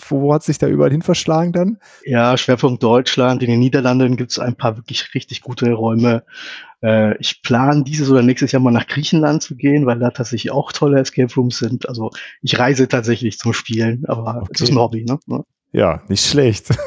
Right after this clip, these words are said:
Speaker 1: Ähm, ja, und dann, äh, auch an dich die letzte Frage. Spielerfarbe, wenn du dir eine aussuchen darfst?
Speaker 2: Äh, rot.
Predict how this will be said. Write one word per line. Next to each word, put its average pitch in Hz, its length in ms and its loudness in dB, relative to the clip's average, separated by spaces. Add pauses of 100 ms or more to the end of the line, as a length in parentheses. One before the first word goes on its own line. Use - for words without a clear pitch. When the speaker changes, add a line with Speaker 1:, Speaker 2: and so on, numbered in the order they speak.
(920)
Speaker 1:
Ähm, 117 520 0 (240)
ja, 127 100 4
und 131 180 2
dann, 151 180 0
äh, 139 320 2
auch 131 120 0
an 131 120 0
dich 151 120 0
die 147 100 -2
letzte 147 220 -2
Frage. 160 420 0
Spielerfarbe, 165 560 0
wenn 160 80 2
du 156 80 2
dir 147 140 2
eine 135 120 0
aussuchen 165 340 0
darfst? - 480 -2 (720)
Speaker 2:
Äh, 147 80 2
rot. 156 420 0